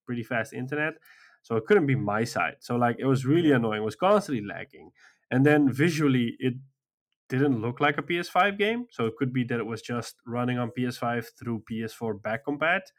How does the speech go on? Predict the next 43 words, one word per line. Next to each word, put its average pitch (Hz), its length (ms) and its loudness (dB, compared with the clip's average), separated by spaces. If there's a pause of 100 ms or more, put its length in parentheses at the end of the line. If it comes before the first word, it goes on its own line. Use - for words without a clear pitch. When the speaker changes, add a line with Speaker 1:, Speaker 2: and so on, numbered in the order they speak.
(600)
Speaker 1:
It, 110 120 -14 (220)
I 110 80 -2
was 107 260 -6
not 107 300 -4
impressed 151 420 -2
with 185 100 -14
the 180 60 -16
visuals. 180 720 -8 (500)
Um, 107 300 -8 (240)
it 113 140 -10 (180)
played 135 600 -2
okay, 214 560 2
but, 139 200 -2
like, 123 240 -2
for 139 80 -4
example, 120 720 -2 (800)
the 127 80 -8
sounds 165 600 4
that 139 160 0
the 113 80 -2
weapons 147 500 -2
make, 208 400 -2 (600)
it 120 100 -4
was 107 280 -8
not 107 360 -6
nice. 175 460 -2
I 143 40 -6
mean, 147 160 0
like, 139 200 -2
when 139 120 4
you 151 100 2
fire 180 520 4
a 143 60 0
cer-, 143 240 -4 (180)
you, 180 180 -2
you've 202 240 -4
heard 147 380 0
these 143 160 -4
weapons 139 380 -2
all 160 320 4
over 135 240 0
the 98 80 -10
place. - 400 -16